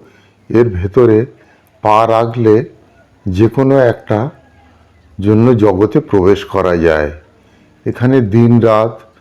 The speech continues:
বইপ্রেমী, কবি, লেখক আর নানা পেশার মানুষ ভিড় করে থাকে তাদের আড্ডা দেওয়ার জন্যে, গল্প করার জন্য, আর চায়ের কাপ হাতে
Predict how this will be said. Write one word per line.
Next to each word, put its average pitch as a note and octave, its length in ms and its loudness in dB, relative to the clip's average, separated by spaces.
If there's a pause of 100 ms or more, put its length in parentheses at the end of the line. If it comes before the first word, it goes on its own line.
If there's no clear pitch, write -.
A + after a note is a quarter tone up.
(380)
বইপ্রেমী, G#2+ 840 0 (480)
কবি, G#2+ 560 2 (720)
লেখক A2+ 640 0 (560)
আর G#2+ 160 -2
নানা G#2+ 480 0
পেশার B2 460 -2
মানুষ G#2 500 0 (680)
ভিড় G#2 360 0
করে F#2+ 320 0
থাকে E2 500 -8 (840)
তাদের G#2 320 2
আড্ডা F#2 360 0
দেওয়ার G#2 380 0
জন্যে, G2+ 480 -2 (520)
গল্প F#2+ 420 -2
করার G#2 440 0
জন্য, G2+ 580 -2 (600)
আর F#2+ 300 0 (120)
চায়ের G#2 460 0
কাপ F#2+ 400 -2
হাতে G#2 500 -4